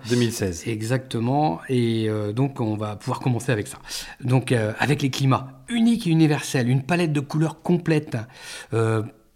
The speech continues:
Speaker 2: plusieurs niveaux d'appellation, caractéristiques, euh, organoleptiques, euh, uniques,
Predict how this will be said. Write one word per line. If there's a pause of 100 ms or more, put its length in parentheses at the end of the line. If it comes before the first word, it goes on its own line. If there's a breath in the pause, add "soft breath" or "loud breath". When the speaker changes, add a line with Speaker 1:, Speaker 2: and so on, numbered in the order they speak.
(280)
Speaker 2:
plusieurs
niveaux
d'appellation, (260 loud breath)
caractéristiques,
euh,
organoleptiques,
euh, (260 loud breath)
uniques,